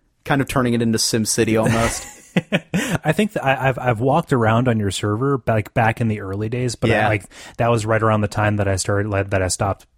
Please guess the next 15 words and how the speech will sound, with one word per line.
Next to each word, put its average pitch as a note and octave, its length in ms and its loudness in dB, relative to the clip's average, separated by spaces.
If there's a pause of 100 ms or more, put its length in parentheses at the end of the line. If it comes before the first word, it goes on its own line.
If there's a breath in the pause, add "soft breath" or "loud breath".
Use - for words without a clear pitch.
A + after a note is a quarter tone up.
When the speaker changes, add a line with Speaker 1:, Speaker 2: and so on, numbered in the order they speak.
(160)
Speaker 2:
playing A2+ 460 0
a B2 60 -2
lot. B2 380 0 (200 loud breath)
Speaker 1:
Yeah. G#2+ 140 2
Speaker 2:
Like, A2+ 120 2
ever C#3+ 220 0
since D#3 240 0
then, A#2 360 0
like, A#2 200 0
when A2+ 120 2
they've G#2 180 2
put A#2+ 180 0
out G#2+ 320 2
new G#2+ 240 2
updates, C3 600 -2